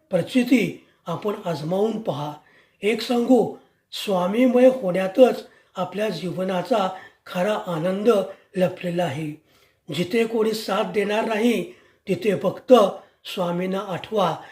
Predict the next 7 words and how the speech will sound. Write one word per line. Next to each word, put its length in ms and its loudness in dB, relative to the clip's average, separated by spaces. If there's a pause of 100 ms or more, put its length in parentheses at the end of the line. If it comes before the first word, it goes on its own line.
(240)
असं 240 -2
प्रत्येकजण 720 2 (380)
या 120 2
ठिकाणी 720 -2 (220)
आज 300 0 (240)
सांगण्याचा 600 0
प्रयत्न 680 -2